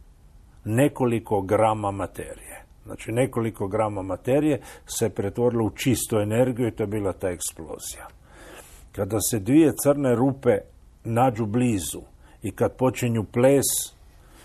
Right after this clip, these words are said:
koji proizvodi gravitacijske valove i, i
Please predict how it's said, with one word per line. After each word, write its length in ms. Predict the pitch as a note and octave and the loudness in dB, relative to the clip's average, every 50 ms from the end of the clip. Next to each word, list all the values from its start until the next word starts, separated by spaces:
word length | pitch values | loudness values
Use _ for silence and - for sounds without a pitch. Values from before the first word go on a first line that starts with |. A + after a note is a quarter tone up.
| - _ - | -20 _ -6
koji 180 | - G#2+ G#2 | -4 -4 -4
proizvodi 840 | G2+ - A#2 A2+ G#2+ G2+ F2 G#2 A#2 B2+ C3+ A#2+ A2 B2 A#2 A2 G#2+ - - - - | -2 -2 -2 0 0 0 0 0 2 2 2 2 2 -2 -2 -2 -4 -10 -18 -18 -14
gravitacijske 1040 | G#2 G2 A#2 A2+ G#2+ G#2+ G#2 - - B2 B2+ B2 - - A2+ G2+ - - - G#2+ | -4 0 2 2 2 2 0 0 2 2 2 2 0 -4 -4 -6 -4 -2 0 0
valove 800 | G#2 G2+ A2 B2 C3 C#3 C#3 C3 B2 A#2+ A2+ A2 A2+ A2+ G#2+ G2+ - - | 0 2 2 2 2 2 2 2 2 2 2 0 0 0 -2 -2 -6 -8
i, 300 | - B2 A2+ G#2+ G#2+ - - | -8 -4 -4 -4 -4 -4 -4
i 220 | C3+ A#2+ A2 G#2 | -4 -2 -2 -2